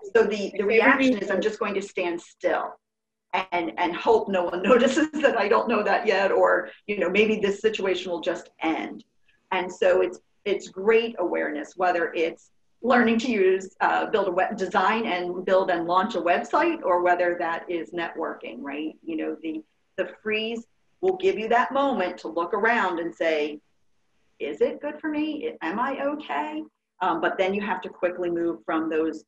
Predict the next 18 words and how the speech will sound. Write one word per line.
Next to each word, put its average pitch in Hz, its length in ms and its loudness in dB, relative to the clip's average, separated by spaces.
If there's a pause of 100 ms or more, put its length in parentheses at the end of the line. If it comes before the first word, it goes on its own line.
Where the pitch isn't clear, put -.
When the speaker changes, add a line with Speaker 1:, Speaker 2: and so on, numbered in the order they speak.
(120)
Speaker 1:
kind 160 140 -4
of 151 80 -8
below 165 360 0
the 175 100 -2
line 156 380 -2
feelings 147 580 -6
to 156 160 -6
above - 360 -6
the 113 60 -6
line. 107 400 -10 (1120)
And 240 80 -2
that's - 200 -2
what - 100 -4
we're 82 120 -4
gonna - 160 -8
work 73 220 -10
on 73 160 -8
next. 71 300 -14